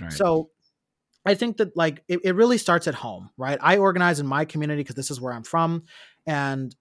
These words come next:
Speaker 2: I think we just need to say yes to housing. Housing shouldn't be something with an asterisk that we say yes to. It's just so goofy to me.
Speaker 1: Okay, cool. Well, yeah, thanks for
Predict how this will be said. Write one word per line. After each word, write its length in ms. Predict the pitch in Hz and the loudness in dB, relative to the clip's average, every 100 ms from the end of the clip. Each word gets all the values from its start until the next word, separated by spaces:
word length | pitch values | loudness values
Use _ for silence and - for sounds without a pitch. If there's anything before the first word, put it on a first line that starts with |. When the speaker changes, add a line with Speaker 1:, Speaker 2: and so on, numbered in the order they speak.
| _ | _
Speaker 2:
I 100 | 135 | -6
think 180 | 147 175 | -4 -2
we 100 | 175 | -2
just 340 | 165 - - | -4 -6 -10
need 160 | 123 135 | -10 -10
to 60 | 143 | -6
say 160 | 156 | -4
yes 280 | 143 120 123 | -2 -4 -6
to 80 | 143 | -8
housing. 380 | 135 151 110 87 | -4 -4 -4 -8
Housing 320 | 120 165 180 | -4 -2 -2
shouldn't 280 | - 175 165 | -4 -4 -4
be 120 | 151 | -4
something 380 | 151 160 151 139 | -4 -4 -6 -8
with 140 | 127 | -8
an 60 | 127 | -12
asterisk 400 | 120 131 - 120 - _ | -10 -10 -8 -12 -12 _
that 140 | 117 | -16
we 60 | 113 | -12
say 140 | - | -10
yes 280 | 113 110 113 | -10 -10 -12
to. 180 | - 87 | -12 -14
It's 200 | 92 - | -14 -14
just 180 | 117 - | -12 -12
so 140 | 127 | -12
goofy 300 | 104 117 - | -12 -16 -18
to 80 | 87 | -20
me. 100 | 170 _ _ _ _ _ _ _ - | -20 _ _ _ _ _ _ _ -2
Speaker 1:
Okay, 360 | 190 214 127 92 | 0 2 -2 -2
cool. 360 | 139 131 92 82 - | 2 2 2 -4 -4
Well, 340 | 135 135 120 - _ - | 2 2 2 -8 _ -2
yeah, 200 | 147 117 | 4 4
thanks 340 | - 120 123 | 4 0 0
for 240 | - 123 | -2 -4